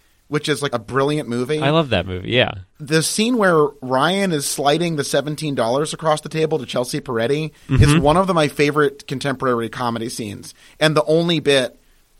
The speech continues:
Speaker 1: is that it's a man very slowly sliding incrementally smaller bills across the table to someone.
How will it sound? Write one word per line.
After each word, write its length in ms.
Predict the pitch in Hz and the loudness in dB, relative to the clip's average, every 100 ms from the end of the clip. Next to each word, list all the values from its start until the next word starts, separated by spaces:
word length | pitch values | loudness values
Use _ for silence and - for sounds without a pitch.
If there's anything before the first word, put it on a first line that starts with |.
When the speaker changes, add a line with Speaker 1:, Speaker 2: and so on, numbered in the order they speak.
| _ - | _ -6
Speaker 1:
is 140 | 139 | 0
that 160 | 143 131 | 2 2
it's 160 | - | 0
a 40 | 139 | 0
man 380 | 135 139 127 113 | 2 2 0 -4
very 580 | 110 107 143 156 160 160 | -10 0 2 2 0 -2
slowly 840 | - 139 139 139 131 123 117 104 _ _ _ _ _ _ | -4 -2 -2 0 -2 -2 -6 -10 _ _ _ _ _ _
sliding 800 | - - 139 143 143 139 123 - _ - | -10 -6 0 0 0 -4 -6 -10 _ -12
incrementally 720 | 147 151 156 139 147 147 127 | -10 -8 -8 -8 -8 -8 -8
smaller 760 | - 135 127 135 131 123 113 110 _ _ _ _ _ _ | -8 -4 -2 -2 -2 -2 -4 -8 _ _ _ _ _ _
bills 580 | 113 135 127 107 104 - | -2 0 0 -4 -8 -10
across 400 | 123 - 123 120 | -10 -4 -2 -2
the 80 | - | -6
table 420 | 123 127 117 117 | -6 -6 -4 -6
to 80 | 117 | -8
someone. 520 | - 117 107 98 98 | -8 -6 -6 -8 -10